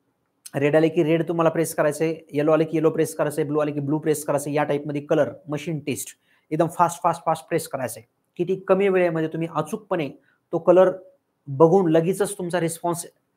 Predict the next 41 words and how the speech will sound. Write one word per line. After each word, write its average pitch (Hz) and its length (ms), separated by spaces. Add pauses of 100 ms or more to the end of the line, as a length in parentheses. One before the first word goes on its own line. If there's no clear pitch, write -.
(220)
नोट 175 280
करत 151 240
आहात. 120 180 (800)
So 175 60
त्याच्या 190 280
रिलेटेडची 185 400
ही 185 100
टेस्ट 180 300
असते 127 200
बघा 117 140
अशी. 117 220 (560)
म्हणजे 147 180
काय 170 120
तुम्हाला 170 280
लेथ 170 320
मशीनवरती, 165 520
सीएनसी 160 400
मशीनवरती 151 420
एखादा 151 240
प्रॉडक्ट 156 360
तयार 151 140
करून 147 220
द्यायचा 147 240
नाही 147 140
त्यांना 117 220
असं, - 380
मशीन 131 240
टेस्ट. - 400 (560)
ओके, 139 280 (200)
त्या 185 100
रिलेटेडची 165 400
टेस्ट 170 280
असते - 200
बघा 117 120
ही 117 80
अशी. 117 200 (800)
आता - 120
काही 180 120
सॅम्पल 170 380
क्वेश्चन्स 196 420
आहेत 208 120